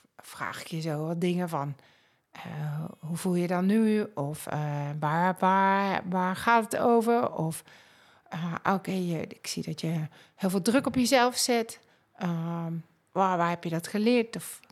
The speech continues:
ken je dat ook ergens van vroeger?" Of, eh, dat soort vragen. Ehm,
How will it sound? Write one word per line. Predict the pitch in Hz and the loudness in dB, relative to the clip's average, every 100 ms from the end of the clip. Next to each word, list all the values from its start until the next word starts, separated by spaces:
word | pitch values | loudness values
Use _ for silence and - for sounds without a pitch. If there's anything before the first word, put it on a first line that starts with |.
| _ | _
ken | 175 | -6
je | 185 | -2
dat | 202 220 | 0 2
ook | 226 226 | 2 2
ergens | 226 233 208 | 2 0 0
van | 233 | -2
vroeger?" | 220 254 240 240 226 220 - 151 | 0 0 2 4 4 2 -2 -10
Of, | 147 - | -12 -10
eh, | - 151 - - _ | -8 -10 -14 -20 _
dat | 226 226 | -2 0
soort | 262 | -2
vragen. | - - 247 - 247 - - _ _ _ _ | -2 0 2 2 -4 -6 -18 _ _ _ _
Ehm, | 180 180 170 | -12 -10 -8